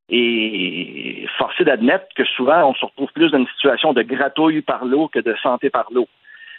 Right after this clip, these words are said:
Alors, à partir du moment qu'on comprend c'est quoi la vocation du produit, c'est un produit de détente, c'est un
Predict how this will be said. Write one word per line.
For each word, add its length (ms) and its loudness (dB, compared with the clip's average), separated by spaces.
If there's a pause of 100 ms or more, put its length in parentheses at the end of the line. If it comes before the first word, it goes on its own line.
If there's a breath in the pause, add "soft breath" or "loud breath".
(140 loud breath)
Alors, 480 2 (500)
à 80 -2
partir 280 -2
du 80 -10
moment 260 2
qu'on 220 -2
comprend 540 2 (100)
c'est 120 -2
quoi 280 0
la 100 2
vocation 640 2
du 140 -10
produit, 800 0 (580)
c'est 140 -2
un 100 2
produit 380 0
de 140 2
détente, 840 0
c'est 160 0
un 140 2